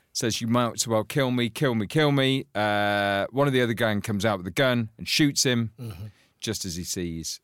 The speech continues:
Speaker 1: the love of his life come round the corner.
Speaker 2: Yeah.
Speaker 1: And he dies in her arms.
Speaker 2: And it's a musical. You missed that part out.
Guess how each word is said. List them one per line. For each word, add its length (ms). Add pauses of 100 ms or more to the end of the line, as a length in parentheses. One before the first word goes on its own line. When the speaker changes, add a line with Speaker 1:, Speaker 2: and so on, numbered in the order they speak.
Speaker 1:
the 100
love 200
of 100
his 160
life 220
come 200
round 160
the 60
corner. 320 (760)
Speaker 2:
Yeah. 100 (180)
Speaker 1:
And 400
he 220
dies 380
in 100
her 280
arms. 360 (180)
Speaker 2:
And 120
it's 140
a 60
musical. 560
You 100
missed 220
that 160
part 260
out. 160